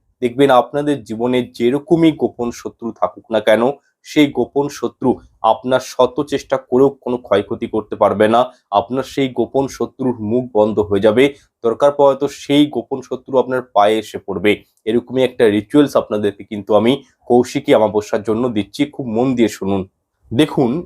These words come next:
একটা সবুজ পাতি লেবু নিবেন এবং সাতটি ফুলযুক্ত লবঙ্গ নিবেন। তারপর ওই লবঙ্গগুলো লেবুটার মধ্যেই ভালো করে পুঁতে দিবেন এবং ওই সাতটি লবঙ্গের উপর অল্প করে সিঁদুরের ফোঁটা দিয়ে দিবেন।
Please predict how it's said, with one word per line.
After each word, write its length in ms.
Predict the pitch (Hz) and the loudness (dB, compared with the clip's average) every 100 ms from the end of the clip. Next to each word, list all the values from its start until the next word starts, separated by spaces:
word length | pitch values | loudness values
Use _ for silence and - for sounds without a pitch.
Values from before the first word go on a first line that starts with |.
| - | -2
একটা 300 | 135 - 165 - | -2 0 -2 -2
সবুজ 480 | - 139 139 113 - - _ _ _ | 0 0 0 -6 -8 -18 _ _ _
পাতি 360 | 113 120 - 170 | 0 0 2 2
লেবু 260 | 139 113 104 | 4 4 0
নিবেন 280 | 95 98 98 95 _ _ _ 127 | -2 -2 -2 -4 _ _ _ 0
এবং 220 | 151 135 160 - | 2 2 0 -10
সাতটি 600 | - 143 143 - - 185 - | -2 0 0 -6 -6 -6 -6
ফুলযুক্ত 640 | - 135 139 139 147 - 147 | -6 -4 -2 -4 -8 -2 2
লবঙ্গ 460 | 120 98 101 95 98 | 4 4 2 0 -4
নিবেন। 280 | 95 104 92 - _ _ _ - | 0 0 0 -6 _ _ _ -2
তারপর 400 | 143 160 131 120 - - | 0 2 2 2 0 -2
ওই 140 | 147 185 | 2 2
লবঙ্গগুলো 720 | 147 113 131 135 139 131 104 98 170 | 2 2 0 -6 -8 -6 -4 -4 -6
লেবুটার 540 | 104 110 123 160 165 147 | -4 -2 0 2 2 2
মধ্যেই 400 | 120 117 127 147 | -4 -6 2 2
ভালো 240 | - 104 113 | 2 0 0
করে 200 | - 113 | -2 -6
পুঁতে 320 | - 104 107 | -6 -12 -8
দিবেন 280 | 107 110 123 127 _ _ - | -2 2 2 0 _ _ -4
এবং 180 | 135 147 | 0 2
ওই 100 | 151 | 2
সাতটি 520 | 151 - 143 143 - 175 | 0 0 0 0 -4 0
লবঙ্গের 580 | 127 110 120 120 127 117 | 2 2 0 0 0 0
উপর 280 | 101 123 110 - _ - | 0 0 0 -2 _ -2
অল্প 240 | 107 107 127 | 2 2 0
করে 240 | 123 135 135 | 0 2 2
সিঁদুরের 560 | - - 139 147 156 151 | -2 -8 -4 0 0 0
ফোঁটা 340 | - 101 110 | -4 0 0
দিয়ে 220 | 104 104 98 | 0 -2 0
দিবেন। 220 | 117 | 0